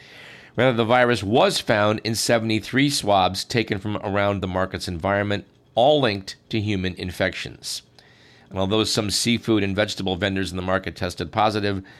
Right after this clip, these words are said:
no vendors from the animal stalls did. So maybe both lines of reasoning come into play here. Somebody got the disease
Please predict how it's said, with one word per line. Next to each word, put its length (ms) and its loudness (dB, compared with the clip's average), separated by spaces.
no 300 4
vendors 480 0
from 180 -4
the 140 -2
animal 340 0
stalls 580 2
did. 420 -2
So 120 -2
maybe 240 4
both 260 6
lines 320 4
of 80 4
reasoning 380 2
come 180 2
into 180 2
play 280 4
here. 300 0
Somebody 500 0
got 400 0
the 60 0
disease 720 2